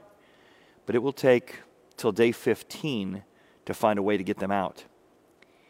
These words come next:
In fact, one of the divers came out of retirement to try and rescue these kids. He will be unconscious during the process of one of the cave rescues,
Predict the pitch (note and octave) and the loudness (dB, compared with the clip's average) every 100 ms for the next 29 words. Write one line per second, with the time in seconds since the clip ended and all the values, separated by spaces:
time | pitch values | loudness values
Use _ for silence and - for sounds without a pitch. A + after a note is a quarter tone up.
0 | _ _ _ _ - A2+ B2+ D#3+ A#2 G2+ | _ _ _ _ -4 0 2 2 0 2
1 | A2 G#2 A2 - - C3 B2+ G#2+ G#2+ - | 4 4 2 -4 -4 2 2 2 -4 -6
2 | - C#3 C#3 G#2+ G2 - - _ _ _ | -10 0 0 2 -2 -8 -20 _ _ _
3 | _ _ _ _ G#2 - B2 A2+ A2+ - | _ _ _ _ -12 2 2 4 0 0
4 | G#2+ F#2+ - A#2+ F#2+ F2 - - _ _ | -6 -8 -4 -2 -2 -4 -16 -20 _ _
5 | _ _ - - - E3+ E3+ B2+ C3 C3 | _ _ -20 -20 -4 4 4 4 2 2
6 | C3+ B2 - C#3 C3+ - F#2+ - - - | 0 -2 -2 0 0 -2 -6 -6 -14 -16
7 | _ - G2+ B2+ B2+ A2+ - A#2 A#2 - | _ -16 2 4 4 0 2 4 4 2
8 | G#2 G2 - - - - - G2+ B2+ A2+ | -2 -2 -6 -14 -20 -12 -6 0 2 2
9 | F#2+ - C#3 C3+ A2 G2+ - - G2 G2+ | -2 -2 2 4 4 0 -2 -4 -2 -4
10 | - | -8